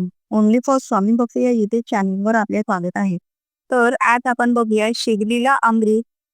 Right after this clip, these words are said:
अध्याय आठवा, मराठी कथासार. चला तर मग व्हिडिओला सुरुवात करूया. अध्याय आठवा, भद्रायू आख्यान. श्री गणेशाय नमः. हे शंकरा, तू मूर्तिमंत, महामंत आहे.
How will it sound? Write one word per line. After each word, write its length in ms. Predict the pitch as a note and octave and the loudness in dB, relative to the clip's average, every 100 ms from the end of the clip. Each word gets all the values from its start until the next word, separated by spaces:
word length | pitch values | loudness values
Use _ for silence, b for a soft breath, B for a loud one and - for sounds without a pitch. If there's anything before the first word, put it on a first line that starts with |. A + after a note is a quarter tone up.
| _ | _
अध्याय 380 | F#3+ F3+ A3 C4+ | -2 -2 -2 -2
आठवा, 540 | - G#3+ - G3+ G3+ - - | 0 -2 -2 -2 0 0 -4
मराठी 480 | D4 A3+ G#3 G#3 G#3 C4 | -2 0 2 0 -2 -2
कथासार. 540 | G#3 G#3+ G#3 - D#3+ E3+ - _ _ _ | -2 0 -2 -2 -4 -4 -14 _ _ _
चला 220 | A#3+ A3+ | 0 0
तर 220 | A#3 C4 | 2 2
मग 220 | C4 A#3+ B3 - _ _ | 2 2 2 -2 _ _
व्हिडिओला 420 | A3 G#3+ G3+ G#3+ | 0 2 0 0
सुरुवात 360 | A#3+ A#3 F3+ F#3+ - | 0 -2 -2 -4 -2
करूया. 280 | A3+ F#3 E3+ F#3+ _ | -2 0 -4 -6 _
अध्याय 280 | - G3+ A#3+ | -4 0 2
आठवा, 360 | B3+ G3+ G#3 E3 - _ _ - | 2 2 -2 -6 -6 _ _ -4
भद्रायू 520 | A#3 G#3 A#3+ B3+ B3+ | -2 2 2 2 2
आख्यान. 600 | C#4 G#3+ - - F#3 G#3+ G#3 | 0 -2 -4 -4 -4 -4 -12
श्री 260 | - B3+ C#4 | -4 0 2
गणेशाय 520 | A3+ G#3+ - A3+ A3 | 2 0 0 0 2
नमः. 280 | A3 G3+ E3 - _ _ _ | 2 2 -2 -8 _ _ _
हे 120 | B3 C#4 | -2 0
शंकरा, 480 | - G#3 G3 F#3+ G#3 | 0 -2 -2 0 -2
तू 360 | - _ _ C#4 | -4 _ _ 2
मूर्तिमंत, 680 | C4 A#3 G3+ C4 A#3+ G#3+ A3+ | 4 4 2 0 2 2 0
महामंत 600 | A3 G3+ A#3+ B3+ G#3+ G3+ | 0 2 2 2 0 0
आहे. 360 | A#3 A3+ F#3+ | 0 -2 -4